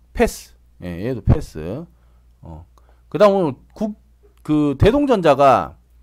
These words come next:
어, 만 삼천백 원이 목표가였는데 어제 제가 이제 올려드린 맛보기 동영상에는, 어, 이제 저희 지금 이거 기존에 이용하시는 분들이 계세요. 요 분들이랑 새로 지금 가입하신 분은 없거든요.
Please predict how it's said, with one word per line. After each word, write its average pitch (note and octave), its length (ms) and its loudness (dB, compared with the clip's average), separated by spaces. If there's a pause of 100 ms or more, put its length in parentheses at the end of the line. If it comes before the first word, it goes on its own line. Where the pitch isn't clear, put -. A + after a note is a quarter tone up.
(180)
어, G2+ 580 -6
만 B2 280 0
삼천백 A#3 500 0
원이 A#3 160 2
목표가였는데 G#2 1120 -4 (420)
어제 G#3 560 4
제가 E3 300 -2
이제 C3+ 140 -6
올려드린 D#3 520 -4
맛보기 F3+ 440 -2
동영상에는, A2 1040 -10 (540)
어, F2 100 -18
이제 G2 200 -10
저희 C3+ 540 -2
지금 C3 220 -8
이거 D3 180 -8
기존에 F3+ 360 -8
이용하시는 F#3 640 -4
분들이 A2 360 -10
계세요. G2 420 -12 (320)
요 D3+ 80 -6
분들이랑 C#3 540 -4
새로 D#4 340 0
지금 A3+ 140 -6
가입하신 F#3 540 -2
분은 B2 200 -6
없거든요. B2 600 -6